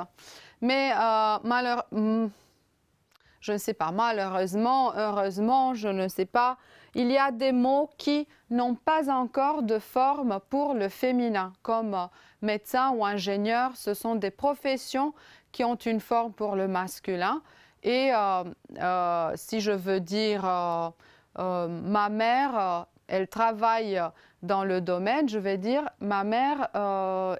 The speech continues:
c'est une, euh, femme médecin. Ou bien je vais utiliser d'autres termes.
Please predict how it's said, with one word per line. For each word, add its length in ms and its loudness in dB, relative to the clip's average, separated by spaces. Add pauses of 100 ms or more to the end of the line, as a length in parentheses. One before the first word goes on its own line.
c'est 300 -6
une, 200 -2
euh, 200 -4
femme 440 -2
médecin. 540 -6 (1300)
Ou 200 -6
bien 360 0
je 120 -2
vais 240 2
utiliser 520 0
d'autres 380 -2
termes. 520 -4